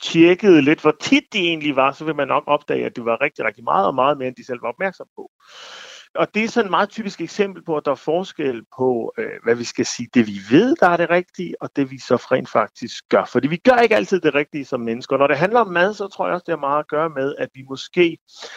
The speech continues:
har en sund skepsis over for, øh, hvad vi putter i munden, som vi jo også skal have. Øhm, og det stammer jo helt tilbage fra dengang, vi levede ude i den vilde natur, hvor det jo var relativt farligt, hvis man kom til at putte en eller anden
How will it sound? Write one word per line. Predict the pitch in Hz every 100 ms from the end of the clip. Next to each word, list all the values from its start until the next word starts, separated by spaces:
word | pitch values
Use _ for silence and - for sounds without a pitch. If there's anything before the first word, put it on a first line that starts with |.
| - - -
har | - - 170 180 170
en | 165 147
sund | - - 208 202
skepsis | - - - 220 - - 165 123 - - -
over | 160 156 123
for, | - 120 110 _ _ -
øh, | 127 120 110
hvad | 131
vi | 131 131
putter | - 127
i | 110
munden, | 104 113 123 104
som | - 127
vi | 139
jo | 156
også | 165 196 - 190 -
skal | - - 120 92
have. | 107 123 107 _ _ - _ -
Øhm, | 131 123 127
og | 151
det | 147 160
stammer | - 175 202
jo | 120
helt | 180 110
tilbage | 165 131 135
fra | 131
dengang, | 123 120 120 113
vi |
levede | 110 120 143
ude | 123 123 139
i | 127 104
den | 107 104 110
vilde | 139 151 175
natur, | 127 - - 190 185 - - - -
hvor | 120 147
det | 143
jo | 123
var | 113 110 101 101
relativt | 127 160 160 131 113
farligt, | 123 120 143 156
hvis | 123 -
man | 117
kom | 117 -
til | 135
at | 127
putte | 120 123
en | 131
eller | 110
anden | 104 110